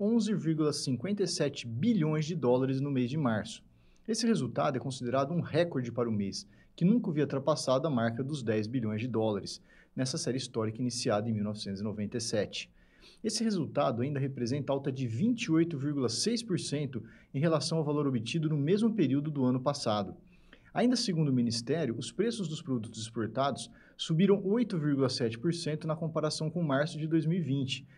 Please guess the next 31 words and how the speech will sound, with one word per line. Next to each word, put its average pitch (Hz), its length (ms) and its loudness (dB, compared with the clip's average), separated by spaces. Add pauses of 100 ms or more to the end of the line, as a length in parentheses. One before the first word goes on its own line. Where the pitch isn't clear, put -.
(180)
enquanto 190 300 2
o - 80 -4
volume 190 320 4
embarcado 135 640 2
aumentou 135 480 2 (280)
aproximadamente 151 1040 0
dezenove 131 560 0
por 113 140 -8
cento. - 400 -10 (560)
Como 262 220 0
destaque, 160 720 0
o 135 80 -6
complexo 156 520 0
de 117 100 -4
soja 147 400 2
foi 156 140 -4
o 135 40 -4
setor 151 360 -2
com 160 120 0
avanços 143 400 0
mais 185 220 2
significativos, 202 1000 -2 (200)
algo 143 220 2
em 156 80 0
torno 147 240 -2
de 170 140 -2
vinte 160 340 0
por 131 140 0
cento 131 360 0
em 147 80 0
volume, 151 560 4